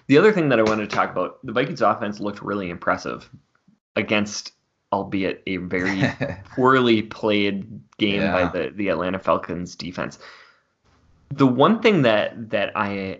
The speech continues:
Speaker 1: am sort of optimistic about is that the Packers have these two edge rushers who are very good at holding their lanes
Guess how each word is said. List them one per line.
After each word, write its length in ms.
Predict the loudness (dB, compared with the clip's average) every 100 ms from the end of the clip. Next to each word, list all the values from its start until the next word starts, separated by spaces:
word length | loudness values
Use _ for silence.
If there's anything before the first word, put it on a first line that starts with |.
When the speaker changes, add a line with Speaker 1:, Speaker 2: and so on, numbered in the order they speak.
| -12
Speaker 1:
am 580 | -10 -8 -8 -8 -12 -18 _ _ -16
sort 180 | 0 2
of 80 | 4
optimistic 720 | 2 0 -6 -6 -6 -8 -8
about 400 | -6 -4 -4 -6
is 160 | -8 -2
that 160 | -2 -2
the 60 |
Packers 440 | -4 -2 -2 -2 -6
have 460 | -4 -2 -2 -4
these 220 | -8 -14 -8
two 260 | -2 2
edge 240 | 2 0 0
rushers 460 | -2 -2 -8 -10 -16 -14 -2
who 80 |
are 140 | 0 0
very 380 | -2 0 2 0
good 360 | 0 -2 0
at 180 | -2 -6
holding 540 | -20 -6 -2 0 0 0
their 160 | 0
lanes 480 | -2 -4 -4 -6